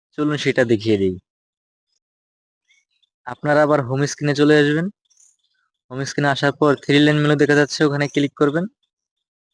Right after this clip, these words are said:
ওখানে ক্লিক করার পরে উপরের দিকে স্ক্রল করবেন। স্ক্রল করার পর দেখবেন সেটিংস লেখা, ওই সেটিংসে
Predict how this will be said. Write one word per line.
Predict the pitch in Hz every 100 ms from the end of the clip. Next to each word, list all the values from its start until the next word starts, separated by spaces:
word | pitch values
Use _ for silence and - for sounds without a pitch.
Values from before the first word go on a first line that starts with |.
| _ _ _ _ _ _ _ _ -
ওখানে | - 139 139 139 - -
ক্লিক | 143 143 -
করার | 139 139 143
পরে | 143 147 - _ _ - - _ _ _ _ _ _ _ _ _ _
উপরের | - 147 170 160
দিকে | 156 160 139
স্ক্রল | - 143 131 113
করবেন। | 107 98 98 - _ _ _ _ _ _ _ -
স্ক্রল | 135 - 147 143
করার | 151 147
পর | - 151 139
দেখবেন | 135 143 147 -
সেটিংস | - 147 160 160 -
লেখা, | 127 - 139 147 -
ওই | 131 -
সেটিংসে | 139 131 135 -